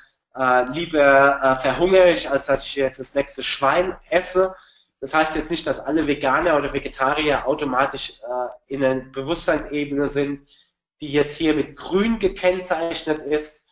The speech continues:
Also die Farben, äh, haben nichts mit der Bewusstseinsebene zu tun. Das ist einfach nur, um das besser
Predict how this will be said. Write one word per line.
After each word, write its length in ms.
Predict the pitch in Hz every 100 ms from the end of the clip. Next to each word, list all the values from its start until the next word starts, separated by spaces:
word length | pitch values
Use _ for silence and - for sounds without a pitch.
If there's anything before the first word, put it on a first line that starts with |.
| _ _ _
Also 160 | 113 120
die 140 | 123
Farben, 640 | - 120 123 147 127 123 -
äh, 60 |
haben 420 | 120 107 110 123
nichts 220 | 135 131 135
mit 100 | 127
der 60 |
Bewusstseinsebene 800 | - 120 147 143 131 131 131 117
zu 140 | - -
tun. 300 | - 175 110
Das 160 | 107
ist 100 | - -
einfach 260 | 117 -
nur, 160 | 123 117
um 80 | 110
das 140 | 107
besser 420 | - 120 117 110